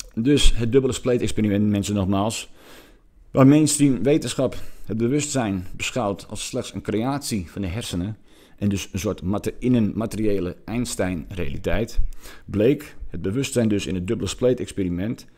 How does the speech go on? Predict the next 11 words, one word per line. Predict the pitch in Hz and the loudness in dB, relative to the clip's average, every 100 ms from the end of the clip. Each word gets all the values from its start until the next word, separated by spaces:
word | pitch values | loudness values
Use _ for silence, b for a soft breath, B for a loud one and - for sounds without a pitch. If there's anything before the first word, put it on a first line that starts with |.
| b b | b b
het | - | -2
cruciale | - 151 131 120 95 | 0 2 0 -2 -2
verschil | 80 - 131 | -4 -4 -4
te | 131 | -2
maken | 127 120 123 139 135 _ _ | -4 -4 -6 -10 -14 _ _
tussen | - 92 | -10 -10
een | - | -10
kwantumstaat | - 117 113 107 - 107 110 113 - - - | -2 0 2 -2 -4 -6 -6 -10 -16 -20 -12
en | 104 113 - | -4 -4 -4
vaste | - 110 98 90 | -6 -6 -4 -6
materie, | 80 117 110 92 - | -2 2 2 0 -4